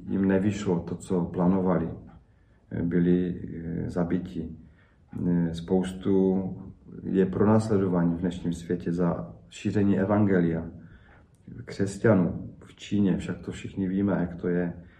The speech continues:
Ale jsme připraveni říct z naší víry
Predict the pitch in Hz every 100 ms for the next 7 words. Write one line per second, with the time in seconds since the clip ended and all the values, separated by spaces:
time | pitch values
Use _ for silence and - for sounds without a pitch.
0 | - - - _ _ _ _ _ _ _
1 | - 92 90 - 117 120 - - 95 90
2 | 90 87 85 98 90 - - - 101 117
3 | - 87 90 95 101 90 85 104